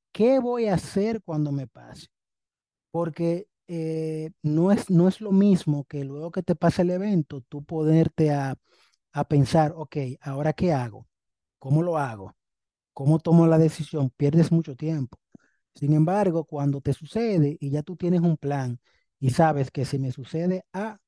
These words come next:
voy a hacer B. Si me sucede B, voy a hacer C. Y eso te ayuda, eh, bastante. Y esos son de los aspectos que tiene que tener en cuenta cualquier gestor de riesgos,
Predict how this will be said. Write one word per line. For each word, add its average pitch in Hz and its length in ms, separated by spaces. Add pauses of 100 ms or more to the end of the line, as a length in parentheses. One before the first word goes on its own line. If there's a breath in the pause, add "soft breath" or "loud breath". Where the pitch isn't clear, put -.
(200)
voy 135 180
a 143 60
hacer 139 240
B. 143 260 (340)
Si 135 140
me 131 100
sucede 156 460
B, 214 260
voy 143 260
a 151 40
hacer 143 220
C. 151 360 (380)
Y 147 120
eso 170 160
te 165 100
ayuda, 147 600
eh, 131 320 (160)
bastante. 135 500 (220 loud breath)
Y 165 80
esos 190 140
son 226 140
de 220 80
los 208 160
aspectos - 760 (460)
que 156 140
tiene 170 260
que 190 120
tener 175 580 (100)
en 147 180
cuenta 160 400
cualquier 147 320
gestor 175 340
de 160 120
riesgos, 160 600